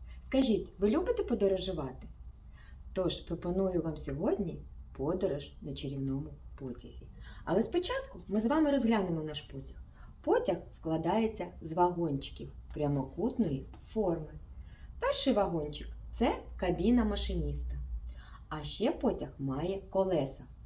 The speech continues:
круглої форми. Тож пропоную сьогодні вам намалювати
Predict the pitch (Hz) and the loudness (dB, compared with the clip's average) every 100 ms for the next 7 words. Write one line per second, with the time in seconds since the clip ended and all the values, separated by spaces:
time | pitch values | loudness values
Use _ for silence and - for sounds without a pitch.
0 | - 143 135 180 190 147 123 123 - - | -8 -2 2 2 2 -4 -6 -8 -16 -18
1 | - - 151 131 120 127 - - - - | -12 -6 -4 -4 -4 -8 -14 -16 -16 -18
2 | - - - - 508 - - - - - | -16 -16 -2 0 0 -4 -10 -14 -10 0
3 | 202 226 240 233 185 185 175 160 147 143 | 2 8 10 10 8 4 2 0 0 -2
4 | 135 120 117 175 302 170 | -2 -2 -2 2 2 0